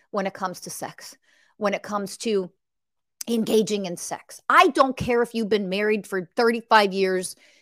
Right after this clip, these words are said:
you're still having sex and enjoying sex in your relationship. That's fabulous, by the way. But if you are, it doesn't mean, "Oh, I, we've been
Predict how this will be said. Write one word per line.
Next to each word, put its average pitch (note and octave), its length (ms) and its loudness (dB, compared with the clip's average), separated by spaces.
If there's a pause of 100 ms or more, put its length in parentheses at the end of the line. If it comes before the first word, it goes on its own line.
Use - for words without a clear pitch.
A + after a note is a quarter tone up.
you're G3 140 -4
still A#3+ 480 2 (540)
having A3 360 4
sex A3 280 0
and G#3 100 0
enjoying G#3 340 2
sex - 280 -2
in G#3+ 60 -8
your G3 80 -4
relationship. G3 400 -2
That's - 180 0
fabulous, F3+ 440 0
by D#3+ 140 -4
the E3 60 -4
way. D#3+ 220 -4 (520)
But B3 300 2
if C#4+ 220 0
you C#4 200 0
are, B3 520 4 (220)
it B3+ 120 0
doesn't D#4 280 0
mean, C4+ 180 0
"Oh, D4+ 80 6
I, G#3 160 6
we've G#3 180 4
been E3 160 -10